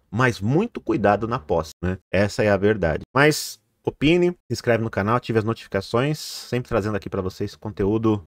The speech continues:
né, pra gente ir se questionando e vendo esse mundão como é que está, tá certo? Bem, participe aí da minha rifa, primeiro link na descrição, ou escaneie esse Q R Code aqui, e aí você vai poder ganhar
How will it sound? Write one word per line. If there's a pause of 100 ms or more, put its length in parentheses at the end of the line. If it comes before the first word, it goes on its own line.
né,
pra
gente
ir
se
questionando (160)
e
vendo
esse
mundão (400)
como
é
que
está,
tá
certo? (120)
Bem, (140)
participe
aí
da
minha
rifa, (200)
primeiro
link
na
descrição, (120)
ou
escaneie
esse
Q
R
Code
aqui, (420)
e
aí
você
vai
poder
ganhar